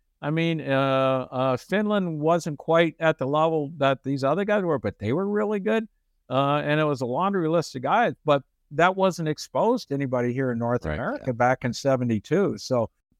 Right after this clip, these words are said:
Speaker 1: yeah, and, uh, and I'm so, again, like I said, some of the Russians I played with, some of the Russians I work with in Detroit, Larry Anna.
Speaker 3: Yeah.
Speaker 1: Uh, for me, Slava Fetisov, I think, was one of the best defensemen in the world
Speaker 3: Yeah.
Speaker 1: for at least a five-year period.
Speaker 3: Right.
Speaker 1: Phenomenal player. So,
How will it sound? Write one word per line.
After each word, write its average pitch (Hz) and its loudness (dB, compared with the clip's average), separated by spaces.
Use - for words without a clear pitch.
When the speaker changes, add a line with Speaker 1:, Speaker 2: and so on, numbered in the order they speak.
Speaker 1:
yeah, 139 4
and, 151 2
uh, 160 4
and 165 0
I'm 180 2
so, - -4
again, 156 -2
like 165 0
I 135 -4
said, 127 -8
some 175 -4
of 175 0
the 165 2
Russians 151 2
I 135 2
played 151 0
with, 151 0
some 151 -4
of 143 -2
the 131 -2
Russians 131 0
I 120 2
work 139 -2
with 139 -4
in 127 -4
Detroit, 131 -2
Larry 127 0
Anna. 131 0
Speaker 3:
Yeah. 165 -4
Speaker 1:
Uh, 143 -4
for 175 -4
me, 165 2
Slava 151 0
Fetisov, 127 0
I 120 2
think, 131 -2
was 117 -4
one 127 -4
of 127 0
the 117 -2
best 131 0
defensemen 123 -4
in 127 -2
the 107 -2
world 110 0
Speaker 3:
Yeah. 73 -6
Speaker 1:
for 123 0
at 120 2
least 156 0
a 113 -2
five-year 110 0
period. 113 -2
Speaker 3:
Right. 78 -10
Speaker 1:
Phenomenal 117 0
player. 123 0
So, 110 -2